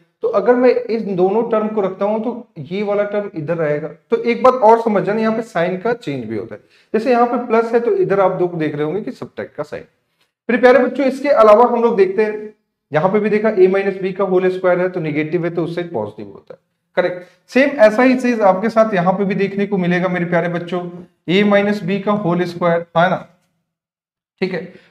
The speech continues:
अगर मैं प्लस फ़ोर ए बी कर दूं, क्या कर दूं? प्लस फ़ोर ए बी कर दूं मेरे प्यारे बच्चों, तो क्या ये a plus b का whole square का फॉर्मूला बताएगा कि नहीं बताएगा? कैसे? देखो ए स्क्वायर प्लस बी स्क्वायर माइनस टू ए बी होता है, प्लस फ़ोर ए बी करोगे तो टू ए बी answer आने वाला है।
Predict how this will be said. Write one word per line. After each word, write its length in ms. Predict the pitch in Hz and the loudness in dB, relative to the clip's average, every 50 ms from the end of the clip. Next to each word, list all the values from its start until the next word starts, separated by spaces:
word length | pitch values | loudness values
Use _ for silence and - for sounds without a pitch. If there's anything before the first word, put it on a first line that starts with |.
| _ - | _ 2
अगर 240 | 196 202 254 339 - - _ _ _ _ _ _ _ _ _ _ _ - | 2 4 2 0 -2 -4 _ _ _ _ _ _ _ _ _ _ _ -4
मैं 180 | 185 226 269 - | 2 4 4 4
प्लस 320 | 170 - - 233 262 269 - | 2 0 2 4 4 4 2
फ़ोर 300 | - - 233 233 240 240 | -2 0 2 2 2 2
ए 140 | - 220 214 | 2 0 0
बी 120 | 185 170 170 | 0 0 -2
कर 140 | - 127 113 | -2 -4 -6
दूं, 140 | 104 104 - | -6 -8 -8
क्या 160 | - 185 190 | 0 0 0
कर 120 | 190 220 202 | 2 2 0
दूं? 100 | 220 254 254 | 0 0 -2
प्लस 320 | - - 208 226 220 220 | -2 -2 0 0 0 -2
फ़ोर 380 | - - - 185 190 208 208 202 202 | -8 -6 -2 2 2 2 2 2 -2
ए 120 | 185 180 180 | -2 -2 -2
बी 160 | 170 196 196 | 0 -2 -4
कर 160 | 180 165 147 | -2 -2 -4
दूं 120 | 139 160 165 | -2 -2 -4
मेरे 140 | 170 160 160 | -2 -2 -2
प्यारे 220 | 160 156 147 151 151 | 0 0 0 0 0
बच्चों, 320 | 147 151 147 - 196 202 214 208 - _ _ _ _ _ _ _ _ _ _ _ _ _ _ _ _ _ - | -4 -6 -6 -6 -6 -6 -6 -8 -14 _ _ _ _ _ _ _ _ _ _ _ _ _ _ _ _ _ -6
तो 60 | 240 226 | -4 -4
क्या 240 | 233 - 220 220 233 | -2 0 2 2 2
ये 200 | 240 226 233 240 - 233 202 | 2 0 -2 -2 -4 -2 -2
a 140 | 208 214 214 | -2 -2 -2
plus 180 | 226 220 214 - | -2 -6 -6 -4
b 160 | 175 202 220 214 | -6 -6 -6 -6
का 80 | 226 | -6
whole 240 | 208 196 196 196 202 | -4 -2 0 0 0
square 260 | 202 - - 208 202 | -2 -2 -4 -4 -2
का 80 | 190 202 | -2 -4
फॉर्मूला 400 | 190 - 196 185 180 185 185 190 | -4 -2 -4 -2 0 0 0 0
बताएगा 380 | 180 185 185 185 185 185 190 185 | 0 0 0 2 0 2 0 -2
कि 140 | 185 208 | -4 -2
नहीं 120 | 180 185 175 | -2 -2 -2
बताएगा? 320 | 156 147 - 135 135 135 - | -2 -2 -4 -4 -6 -4 -4
कैसे? 280 | 175 165 165 170 190 | -4 -4 -4 -6 -10
देखो 720 | 196 - - - _ _ _ _ _ - 202 - 254 220 - 185 | -10 -12 -18 -20 _ _ _ _ _ -12 -8 -6 -6 -4 0 2
ए 120 | 185 196 196 | 2 2 2
स्क्वायर 260 | - - 208 202 190 | 0 -2 -2 -2 -2
प्लस 260 | 196 190 190 180 185 | -2 -4 -4 -4 -4
बी 220 | 156 175 196 196 196 | -6 -6 -4 -4 -4
स्क्वायर 340 | 190 - 202 196 196 190 170 | -4 -2 0 0 0 0 0
माइनस 380 | 165 160 165 180 185 180 - - | -2 -2 -2 -2 -4 -6 -6 -4
टू 120 | 185 180 | 0 2
ए 80 | 180 175 | 2 2
बी 120 | 175 180 | 2 2
होता 220 | 185 180 175 180 202 | 0 0 0 -2 -6
है, 100 | 202 - | -6 -2
प्लस 240 | 185 185 185 185 - | -2 -2 -2 -2 -2
फ़ोर 180 | 175 170 170 170 | -2 0 0 0
ए 40 | 170 | 0
बी 120 | 165 175 | -2 -4
करोगे 340 | 170 165 156 147 147 180 - | -2 -2 -2 0 0 -2 -2
तो 100 | - - | -4 -6
टू 180 | - - 143 127 | -6 -4 -2 -2
ए 80 | 120 | -2
बी 180 | 117 131 180 185 | -2 -2 -4 -4
answer 300 | 135 107 101 - 156 147 | -4 -6 -8 -8 -8 -6
आने 180 | 131 110 110 107 | -6 -6 -6 -8
वाला 260 | 101 101 107 139 160 - | -8 -6 -6 -6 -6 -6
है। 120 | 131 - | -8 -10